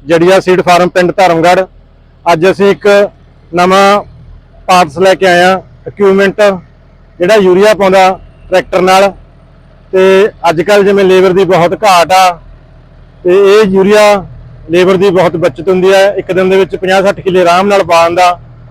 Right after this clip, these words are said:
ਜਿਹੜਾ ਯੂਰੀਆ ਵੀ ਇਕਸਾਰ ਪਾਉਂਦਾ ਬਿਲਕੁਲ, ਤੇ ਟਾਈਮ ਦੀ ਇਹਦੇ ਨਾਲ ਬਚਤ ਹੁੰਦੀ ਆ, ਤੇ ਵਧੀਆ ਪ੍ਰੋਡਕਟ ਆ ਇਹ।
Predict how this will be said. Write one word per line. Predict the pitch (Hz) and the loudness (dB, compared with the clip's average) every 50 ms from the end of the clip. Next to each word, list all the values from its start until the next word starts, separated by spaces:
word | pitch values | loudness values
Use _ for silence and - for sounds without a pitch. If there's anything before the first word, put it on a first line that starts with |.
| - - | -10 -6
ਜਿਹੜਾ | 180 190 214 | -2 0 0
ਯੂਰੀਆ | 208 190 190 185 196 214 214 214 214 220 208 - 165 | 2 2 2 2 2 2 2 2 2 2 0 -2 -4
ਵੀ | 180 202 208 | -4 -4 -4
ਇਕਸਾਰ | - - - - 196 185 185 - | -4 -6 -4 -2 0 0 0 0
ਪਾਉਂਦਾ | 170 175 170 170 165 | 0 0 0 0 0
ਬਿਲਕੁਲ, | 160 170 175 - - 175 143 127 - - - - - - - - - - - - - - - - - | 0 0 -2 -2 -2 -4 -4 -4 -6 -16 -20 -20 -20 -20 -20 -20 -20 -20 -20 -20 -20 -20 -20 -10 -4
ਤੇ | 190 185 190 190 190 185 180 165 - - - - - - - - | 0 2 2 2 2 2 0 -2 -4 -12 -20 -20 -20 -20 -14 -6
ਟਾਈਮ | - 196 190 190 196 196 | -2 0 0 0 2 2
ਦੀ | 196 | 0
ਇਹਦੇ | 196 214 | 2 2
ਨਾਲ | 214 214 185 | 0 0 0
ਬਚਤ | 180 170 - 185 165 185 | -2 -4 -4 -4 -4 -2
ਹੁੰਦੀ | 185 185 175 190 196 | -2 0 0 2 2
ਆ, | 196 185 180 170 - - - - - - - - - - - - - - - - - - - | 2 0 -2 -6 -14 -20 -20 -20 -20 -20 -20 -20 -20 -20 -20 -20 -20 -20 -20 -20 -14 -8 -4
ਤੇ | 170 170 170 165 165 170 165 147 | -2 0 0 0 0 -2 -2 -4
ਵਧੀਆ | 156 160 175 202 220 220 | -4 -4 -2 0 0 0
ਪ੍ਰੋਡਕਟ | 175 190 165 165 160 - - - | 0 -2 -2 -2 -2 -2 -2 -2
ਆ | 196 185 | 0 0
ਇਹ। | 180 190 190 | 0 0 -2